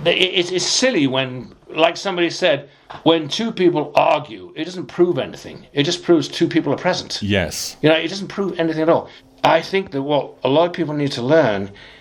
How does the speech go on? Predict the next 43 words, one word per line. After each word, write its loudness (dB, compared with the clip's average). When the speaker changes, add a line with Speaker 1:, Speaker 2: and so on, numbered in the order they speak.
Speaker 1:
is 0
it's -4
better 0
to -12
keep -4
people -2
as -4
friends 0
than 4
it 2
is 2
to 0
make 2
enemies 0
out -4
of -8
them -4
just 2
so 0
you -2
can -6
get -2
your -2
opinion 0
across, -2
you -2
know? 2
We're 4
all 4
going -4
to -4
have -8
opinions -6
about -2
many 0
things, -2
but 0
we 6
don't 2
have -2
to -8
be -4
so 0